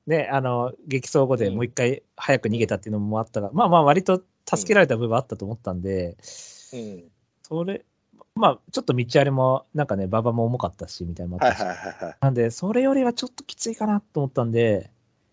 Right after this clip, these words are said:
Speaker 1: ていう感じですかね。
Speaker 2: そうですね。
Speaker 1: はい。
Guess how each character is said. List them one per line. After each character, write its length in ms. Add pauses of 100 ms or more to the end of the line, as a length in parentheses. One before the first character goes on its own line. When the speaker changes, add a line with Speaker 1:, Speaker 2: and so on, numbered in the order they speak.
(800)
Speaker 1:
て 80
い 20
う 20
感 220
じ 80
で 80
す 100
か 100
ね。 140 (1160)
Speaker 2:
そ 160
う 40
で 80
す 140
ね。 180 (320)
Speaker 1:
は 200
い。 120